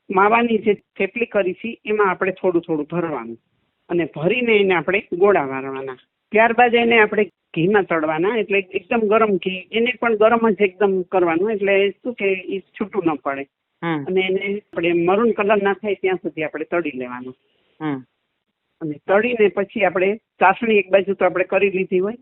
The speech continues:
Speaker 1: ઈ ઠરી ગઈ હોય, તો ચાસણીમાં કોઈ તાર કે કોઈ નહીં, ઈ ચિકાસ પકડે આપણા હાથથી, આપણે જોવાની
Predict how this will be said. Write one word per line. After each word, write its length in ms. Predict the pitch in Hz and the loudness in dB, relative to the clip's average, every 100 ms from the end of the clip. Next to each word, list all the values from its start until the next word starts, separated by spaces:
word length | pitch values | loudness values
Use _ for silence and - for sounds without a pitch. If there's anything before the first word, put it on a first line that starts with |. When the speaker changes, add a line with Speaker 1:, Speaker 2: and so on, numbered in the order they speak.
| _ | _
Speaker 1:
ઈ 100 | 202 | -12
ઠરી 320 | 185 208 214 | -6 -2 -2
ગઈ 200 | 226 190 | -2 -4
હોય, 180 | 170 180 254 _ _ _ _ _ | -2 -2 -4 _ _ _ _ _
તો 80 | 208 | -6
ચાસણીમાં 1800 | 202 180 - 233 240 233 240 240 220 _ _ _ _ _ _ _ 214 226 | 2 2 2 -2 0 2 2 2 0 _ _ _ _ _ _ _ 0 0
કોઈ 220 | 220 233 | 2 2
તાર 420 | 226 - 196 208 | 2 2 4 4
કે 220 | 214 - 208 | 2 -4 -6
કોઈ 280 | 214 208 | -2 -2
નહીં, 220 | 202 196 180 160 | 0 0 -2 -6
ઈ 40 | 185 | -12
ચિકાસ 420 | _ 185 - 214 - | _ -6 -2 -2 -2
પકડે 280 | 196 196 196 | -10 -4 0
આપણા 280 | 151 160 151 | 0 0 -4
હાથથી, 500 | 147 151 _ - 165 | -4 -8 _ -8 -6
આપણે 220 | 160 165 | -4 -6
જોવાની 500 | 165 196 175 151 190 | -4 0 0 -2 -4